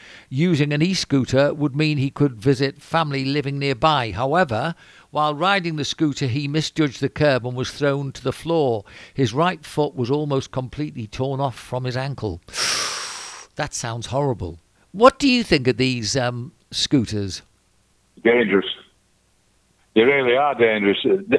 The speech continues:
Speaker 2: they can get up to thirty mile an hour.
Speaker 1: Yeah.
Speaker 2: And they're going on pavements.
Speaker 1: Yeah.
Speaker 2: I,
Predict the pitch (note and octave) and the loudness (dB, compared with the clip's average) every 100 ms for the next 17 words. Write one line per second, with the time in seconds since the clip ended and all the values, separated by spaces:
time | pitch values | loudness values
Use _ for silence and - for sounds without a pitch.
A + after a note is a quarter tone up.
0 | - - G#3+ G3+ A#3+ A#3 A3+ G3 F#3+ F3 | 4 4 4 4 4 4 2 2 4 4
1 | - C3+ A#2+ G#2+ G2 F#2 A#3+ C4 - _ | 4 2 2 2 2 2 4 2 -2 _
2 | A#2 G#2 F2+ - - G3 A3 A3 B3+ A#3 | -18 -16 -16 -18 2 4 6 4 4 2
3 | F3 - F#3+ C#4+ D4 A#3+ A#2+ - - - | 2 2 2 4 4 4 4 0 -4 -4
4 | _ _ _ _ _ _ _ - F#3+ B3 | _ _ _ _ _ _ _ 0 2 2
5 | - - - - - - D#3 | 0 -18 -18 -20 -10 2 4